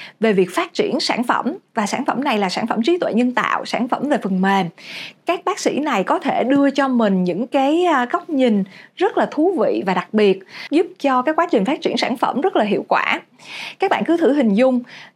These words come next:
cái đội phát triển sản phẩm này là những kỹ sư.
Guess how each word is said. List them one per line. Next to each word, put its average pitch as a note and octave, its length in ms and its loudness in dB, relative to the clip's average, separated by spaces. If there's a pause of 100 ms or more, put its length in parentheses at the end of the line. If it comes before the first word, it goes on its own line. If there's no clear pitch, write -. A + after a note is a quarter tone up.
cái F#4 100 2
đội G3+ 300 2
phát E4+ 200 -2
triển B3 200 0
sản C4+ 160 0
phẩm C4 240 -2
này G#3 260 0
là F#3 120 0
những F#3 160 0
kỹ A#3+ 140 0
sư. B3 320 2